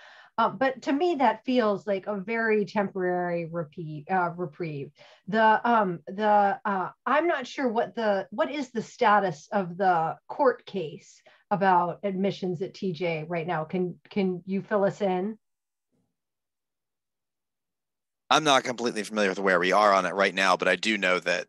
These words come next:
Speaker 2: there has been a lot of back and forth, and it is obviously a very controversial and concerning issue around here. We know that the admissions, uh, the changes in the admissions policies have led to a much better increase in the diversity of, of the enrollments, and that's,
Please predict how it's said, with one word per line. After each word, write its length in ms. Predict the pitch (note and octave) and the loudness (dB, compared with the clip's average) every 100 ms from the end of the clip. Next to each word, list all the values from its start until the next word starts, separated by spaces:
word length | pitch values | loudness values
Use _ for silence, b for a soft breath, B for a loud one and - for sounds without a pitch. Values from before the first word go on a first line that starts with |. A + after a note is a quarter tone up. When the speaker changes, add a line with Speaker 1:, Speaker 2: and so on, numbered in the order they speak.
| - | -2
Speaker 2:
there 260 | F2+ F2 | 0 0
has 100 | E2+ | -2
been 380 | - F#2 F2 E2+ _ - | -2 -4 -4 -16 _ -10
a 60 | G2+ | 0
lot 180 | F#2+ | 2
of 80 | G2 | 4
back 200 | F2+ F2+ | 2 0
and 100 | F#2+ | -4
forth, 240 | - F#2 G2 | -4 -4 -2
and 80 | |
it 100 | F2 | -6
is 120 | F2 E2+ | -4 -2
obviously 480 | E2+ E2+ E2 - | 0 0 -4 -4
a 80 | E2+ | -6
very 520 | D#2 F2+ F2+ F2 E2+ - | -4 0 2 2 0 -4
controversial 500 | - G2 F#2 F2 F#2+ | -6 -4 -2 -2 -2
and 100 | E2+ | -6
concerning 420 | - F2 F#2 F2 | -8 -6 -4 -2
issue 300 | E2+ E2 F#2+ | -4 -4 -2
around 340 | D#2+ E2 E2+ D#2 | 0 0 -2 -4
here. 260 | F2+ D#2+ - B B B | -2 0 -2 B B B
We 100 | G#2 | -2
know 220 | G#2 G#2 | 2 4
that 220 | G2 G2 - | 2 0 0
the 120 | F#2 | -2
admissions, 680 | F#2+ F#2+ G#2+ F#2+ F#2 F2 - _ _ _ _ _ - | -2 -4 -4 -6 -6 -6 -6 _ _ _ _ _ 0
uh, 120 | F#2+ | 0
the 100 | F2+ | 2
changes 320 | C3 A#2+ G#2 | 2 2 0
in 60 | G#2+ | -4
the 100 | G2 | -4
admissions 380 | F#2+ - F#2+ | -4 -6 -6
policies 460 | - F#2 F2+ F#2 F2 | 0 0 0 -4 -6
have 180 | F2 F2+ | -8 -2
led 200 | F#2 E2+ | -2 -2
to 460 | - F#2 E2+ E2+ - | -2 -2 -2 -6 -10
a 40 | F#2+ | -2
much 180 | F2+ - | -2 0
better 200 | F2+ F2 | 0 0
increase 320 | E2 F2+ - | -2 -6 -6
in 80 | F2 | -6
the 80 | E2+ | -6
diversity 600 | E2 F2+ - F#2 F2 E2 | -2 -2 -2 -4 -2 -2
of, 240 | D#2+ E2 - - | -4 -8 -18 -14
of 100 | F2 | -10
the 100 | E2+ | -8
enrollments, 460 | D#2+ E2 D2+ D#2 | -2 -2 -2 -6
and 100 | E2+ | -6
that's, 260 | E2 F2 - | -6 -4 -6